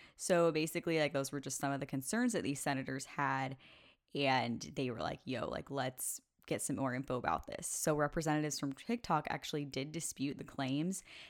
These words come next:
They said, "We are not influenced by any foreign government, including the Chinese government. TikTok does not operate in China, nor do we have any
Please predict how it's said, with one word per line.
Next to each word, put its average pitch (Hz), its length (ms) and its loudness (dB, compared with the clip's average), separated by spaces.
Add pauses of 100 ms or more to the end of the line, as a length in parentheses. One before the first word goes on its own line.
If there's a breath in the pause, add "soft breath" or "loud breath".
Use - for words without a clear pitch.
They 165 100 0
said, 160 240 2
"We 151 140 -2
are 147 100 0
not 143 300 0
influenced 139 500 -4
by 135 100 -2
any 135 240 0
foreign 131 300 -6
government, 170 480 0
including 131 380 -4
the - 60 -6
Chinese - 460 -6
government. 160 520 0 (260 loud breath)
TikTok 156 460 -2
does 147 180 -6
not 143 240 0
operate 165 420 0
in 156 100 -2
China, 139 440 -2
nor 139 220 -4
do 135 60 -4
we 143 100 -4
have 139 100 -4
any 131 360 -2